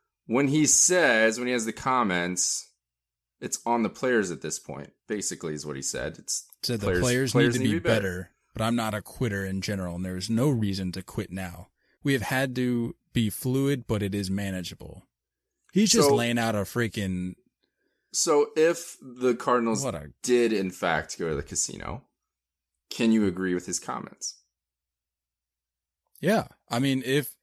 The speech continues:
Speaker 2: the rumors about the Marlins are true, which Jeter apparently came out and said that they weren't running around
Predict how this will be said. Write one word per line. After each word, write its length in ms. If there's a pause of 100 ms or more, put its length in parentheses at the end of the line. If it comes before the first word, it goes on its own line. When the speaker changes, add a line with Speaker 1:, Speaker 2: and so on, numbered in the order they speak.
(580)
Speaker 2:
the 120
rumors 380
about 180
the 100
Marlins 500
are 80
true, 360
which 280
Jeter 300
apparently 360
came 180
out 120
and 100
said 220
that 120
they 140
weren't 300
running 240
around 540